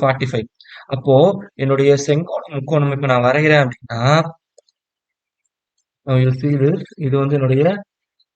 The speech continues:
செங்கோண முக்கோணம். இப்போ theta one, theta two ரெண்டுமே நாற்பத்தஞ்சு டிகிரியா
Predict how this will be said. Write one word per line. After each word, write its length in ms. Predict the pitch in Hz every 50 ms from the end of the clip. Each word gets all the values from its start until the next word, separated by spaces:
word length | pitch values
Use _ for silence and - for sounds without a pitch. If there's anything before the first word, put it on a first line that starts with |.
| _ _ _
செங்கோண 560 | - 135 131 139 147 139 147 143 143 147 160 185 202 185 175 143
முக்கோணம். 440 | 123 120 - 131 120 117 113 117 117 - _ _ _ _ _ _ _ _ _ _ _ _ _ _ _ _ _ _ _ _ _ _ _ _ _ _ _ _ - 139
இப்போ 160 | 127 - 165 156 156
theta 260 | 170 175 175 190 180 165 170 175
one, 100 | 180 175 175
theta 220 | 160 151 151 160 147 147 147
two 80 | 139 - 135 131
ரெண்டுமே 260 | 131 135 156 160 175 175 165
நாற்பத்தஞ்சு 560 | 143 139 147 - - 151 - 151 147 143 139 131 131
டிகிரியா 360 | 131 135 147 143 147 151 151